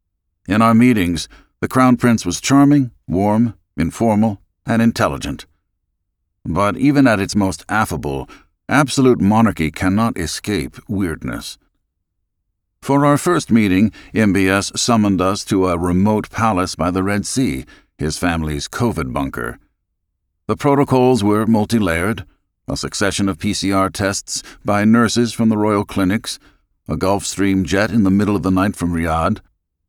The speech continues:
a convoy from a deserted airstrip, a surrender of electronic devices, a stopover at a mysterious guest house visible in satellite photos, but unmarked on Google Maps. He invited us to his palace at about one thirty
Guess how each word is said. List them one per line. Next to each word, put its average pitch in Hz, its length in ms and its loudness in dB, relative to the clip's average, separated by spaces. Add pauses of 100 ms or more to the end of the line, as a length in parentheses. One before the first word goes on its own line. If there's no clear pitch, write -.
(380)
a - 80 -12
convoy 101 560 0
from 98 220 0
a 98 60 -2
deserted 95 500 -2
airstrip, 80 560 -8 (340)
a 101 80 -4
surrender 123 540 4
of 104 140 2
electronic 107 580 0
devices, 123 640 0 (580)
a 117 220 2
stopover 98 640 0
at 85 80 0
a 90 60 0
mysterious 101 560 0
guest 107 320 -2
house 76 260 -4
visible 113 500 -2
in 95 120 0
satellite 101 500 -2
photos, 69 480 -6 (380)
but 104 160 -2
unmarked 127 500 2
on 85 220 -2
Google 78 320 -4
Maps. 62 400 -10 (1160)
He 139 100 4
invited 170 380 4
us 120 140 0
to 104 120 -2
his 98 120 0
palace 82 540 -2
at 98 120 -4
about 95 220 -2
one 117 240 0
thirty 87 400 -2